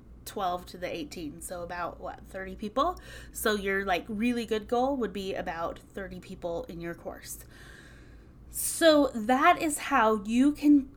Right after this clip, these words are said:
aim for your target. Now you have a target to aim for, right? You're gonna be going, Okay, I want to get at least eighteen people in my course if I don't get eighteen, then,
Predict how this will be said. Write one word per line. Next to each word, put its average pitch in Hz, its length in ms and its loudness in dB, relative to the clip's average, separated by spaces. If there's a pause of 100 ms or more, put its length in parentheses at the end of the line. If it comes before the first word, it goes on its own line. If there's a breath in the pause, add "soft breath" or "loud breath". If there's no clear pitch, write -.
(160)
aim 233 520 6 (200)
for 226 140 -2
your 220 140 -2
target. 226 420 -2
Now 226 340 4
you 294 200 4
have 226 340 -4
a 226 140 -4
target 196 540 -6 (200)
to 208 220 -8
aim 175 240 -6
for, - 320 -12 (260)
right? 196 340 -2 (240 loud breath)
You're 233 140 -2
gonna 240 140 6
be 226 240 -2
going, 190 400 0
Okay, 202 400 -4 (100)
I 247 640 2 (140)
want 208 300 -4
to - 60 -14
get - 220 -4
at - 140 -8
least 214 280 -6
eighteen 226 360 2
people 226 420 -2 (460 loud breath)
in 214 420 -2
my 196 600 -4 (320)
course 359 540 -2 (240)
if 214 100 -6
I 208 80 -2
don't 214 220 -4
get - 160 -6
eighteen, 349 640 0 (420 loud breath)
then, 233 680 0